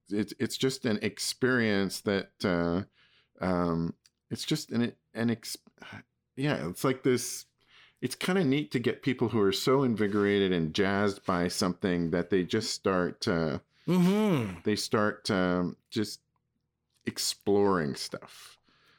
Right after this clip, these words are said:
Speaker 1: So here, so here, she, she did one here,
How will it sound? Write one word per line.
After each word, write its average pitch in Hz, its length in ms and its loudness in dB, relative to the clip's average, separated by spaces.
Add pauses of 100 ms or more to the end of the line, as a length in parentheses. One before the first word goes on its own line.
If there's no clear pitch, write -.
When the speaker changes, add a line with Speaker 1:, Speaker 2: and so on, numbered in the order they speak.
(100)
Speaker 1:
So 107 160 0
here, 127 380 0
so 104 280 2
here, 104 240 2
she, 101 320 -4
she - 160 -4
did 120 240 -2
one 95 280 0
here, 87 540 -2